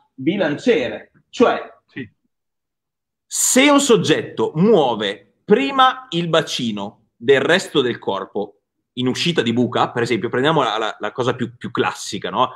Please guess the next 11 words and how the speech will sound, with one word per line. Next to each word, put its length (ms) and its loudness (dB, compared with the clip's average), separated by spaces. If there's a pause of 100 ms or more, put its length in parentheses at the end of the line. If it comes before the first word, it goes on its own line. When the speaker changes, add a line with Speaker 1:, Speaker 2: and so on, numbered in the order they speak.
(140)
Speaker 1:
Difficile 440 0
che 80 -2
un 80 0
soggetto 540 0 (200)
sia 280 2
perfetto, 480 2
poi 120 6
arriva 220 2
a 20 -2
metà 640 0 (440)
e 360 -6